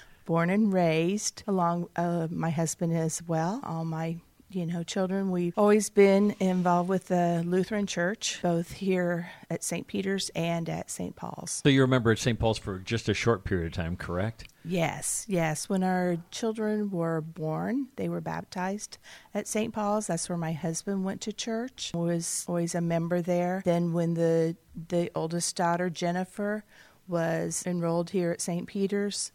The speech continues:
Speaker 1: then we chose to continue our membership here at Saint Peter's.
Speaker 2: So, like, Saint Paul is almost directly across from the farm there, so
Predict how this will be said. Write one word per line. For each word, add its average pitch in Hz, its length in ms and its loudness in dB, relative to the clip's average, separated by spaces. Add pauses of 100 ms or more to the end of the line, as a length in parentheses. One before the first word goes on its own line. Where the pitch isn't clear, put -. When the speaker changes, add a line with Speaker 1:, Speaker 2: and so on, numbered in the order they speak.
(300)
Speaker 1:
then 170 300 2
we 165 320 0
chose 160 460 -4
to 160 540 -4
continue 160 440 -2
our 156 160 0
membership 156 560 -6
here 160 200 -4
at - 100 -8
Saint - 240 -10
Peter's. - 540 -8
Speaker 2:
So, 139 180 8
like, 107 220 4
Saint 127 200 8
Paul 123 240 12
is 92 100 6
almost 110 480 6
directly 110 360 6
across 117 360 8
from 87 180 -4
the 87 80 0
farm 131 400 8
there, 92 200 4
so 95 300 4